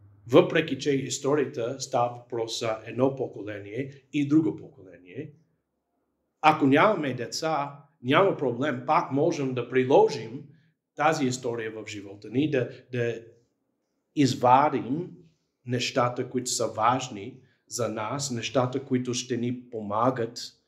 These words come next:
да живеем за Господа. И първото нещо, което трябва да разберем,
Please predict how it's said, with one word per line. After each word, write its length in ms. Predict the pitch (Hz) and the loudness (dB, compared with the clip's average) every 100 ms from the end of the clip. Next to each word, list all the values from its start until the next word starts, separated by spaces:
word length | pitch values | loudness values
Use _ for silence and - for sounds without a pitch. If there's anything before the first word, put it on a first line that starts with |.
| _ _ _ | _ _ _
да 200 | 120 131 | 4 4
живеем 640 | 123 120 120 135 135 107 | 4 0 2 0 0 -6
за 120 | 110 | -10
Господа. 680 | 101 110 120 - - - 85 - _ _ _ _ _ _ _ _ _ | -6 -4 -4 -6 -18 -20 -20 -20 _ _ _ _ _ _ _ _ _
И 160 | 156 156 | 2 8
първото 380 | 170 233 - 160 | 8 8 2 0
нещо, 540 | 165 202 - 95 120 - _ _ _ _ _ _ _ _ _ _ - | 0 0 -4 -12 -14 -20 _ _ _ _ _ _ _ _ _ _ -14
което 300 | - 175 175 | 8 8 8
трябва 300 | 123 165 208 | 4 6 6
да 140 | 185 170 | 4 0
разберем, 680 | 170 127 139 156 156 170 | -2 -4 0 0 0 -8